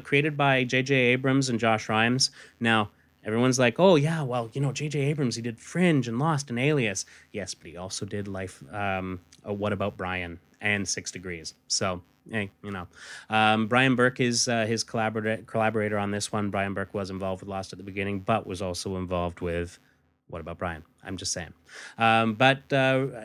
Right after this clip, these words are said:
Abrams will be directing the pilot for this one. Uh, the first time he's directed a pilot since the two thousand four premiere of Lost. And, um, this one basically is, uh,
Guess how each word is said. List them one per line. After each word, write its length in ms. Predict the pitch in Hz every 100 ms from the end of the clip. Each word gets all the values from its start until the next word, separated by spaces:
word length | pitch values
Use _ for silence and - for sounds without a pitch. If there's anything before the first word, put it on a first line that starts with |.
| - -
Abrams 360 | 139 151 143
will 140 | 127 147
be 100 | 170
directing 420 | 135 139 139 135
the 80 | 117
pilot 360 | - 139 151
for 100 | 139
this 260 | 151 156 -
one. 300 | 151 151 147
Uh, 240 | 117 117
the 80 | 120
first 260 | 117 135 -
time 120 | 135
he's 100 | 123
directed 320 | 123 123 -
a 60 | 113
pilot 320 | 120 117 110
since 400 | - 131 135 -
the 220 | 123 113
two 200 | 110 123
thousand 280 | 117 113 110
four 200 | 117 110
premiere 400 | - 104 101 92
of 120 | 92
Lost. 500 | 92 110 127 127 - - - - -
And, 520 | 95 95 92 95 92 101
um, 560 | 98 95 95 95 90 85 _ _ _ _ _ _ - -
this 340 | 120 139 139 -
one 260 | 143 135
basically 840 | 117 117 117 - 117 - 120 110 107 104
is, 580 | 107 101 101 95 - 110
uh, 260 | 101 95